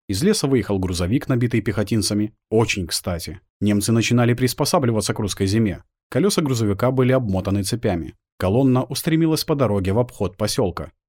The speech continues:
"Товарищи, оставьте меня!" хрипел Беспалов. "Это глупо.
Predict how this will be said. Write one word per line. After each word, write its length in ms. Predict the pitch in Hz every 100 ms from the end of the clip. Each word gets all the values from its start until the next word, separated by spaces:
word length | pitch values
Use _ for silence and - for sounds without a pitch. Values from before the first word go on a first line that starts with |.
| _ _ _
"Товарищи, 720 | - 151 175 165 120 - 92 - -
оставьте 580 | 131 - 196 170 -
меня!" 400 | 135 120 107 85 _ _ _ -
хрипел 320 | 117 98 90
Беспалов. 560 | 104 - 113 90 - _ _ -
"Это 280 | 131 131 165
глупо. 480 | 170 165 120 92